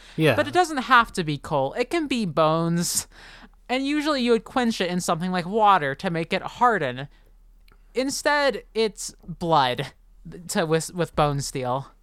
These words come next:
Speaker 1: And specifically the blood of whatever you want this sword to be the best at killing.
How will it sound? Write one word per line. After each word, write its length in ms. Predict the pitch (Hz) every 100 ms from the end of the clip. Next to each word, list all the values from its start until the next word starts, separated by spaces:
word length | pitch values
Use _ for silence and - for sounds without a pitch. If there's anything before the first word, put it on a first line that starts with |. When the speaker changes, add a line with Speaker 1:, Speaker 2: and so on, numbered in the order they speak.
| _
Speaker 1:
And 160 | - 131
specifically 680 | - 147 220 202 190 160 127
the 120 | 127
blood 440 | 113 127 127 123
of 160 | 127 110
whatever 280 | 117 123 127
you 160 | 123
want 220 | 107 113 117
this 160 | 110
sword 280 | - 120 113
to 100 | -
be 120 | 110
the 100 | 107
best 400 | 107 113 107 -
at 120 | 117
killing. 480 | - 120 107 98 101